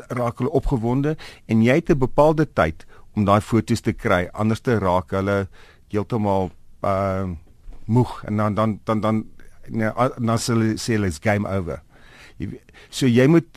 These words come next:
jy moet vinnig, vinnig werk. Die ander ding wat ek,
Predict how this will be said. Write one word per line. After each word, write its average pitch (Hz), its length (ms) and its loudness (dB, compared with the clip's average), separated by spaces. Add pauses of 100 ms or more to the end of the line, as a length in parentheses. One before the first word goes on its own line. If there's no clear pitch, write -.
(100)
jy 117 100 2
moet 120 180 6
vinnig, 135 420 4
vinnig 113 360 2
werk. 80 240 -6 (880)
Die - 120 -12
ander 214 220 2
ding 190 140 4
wat 143 160 2
ek, 139 220 0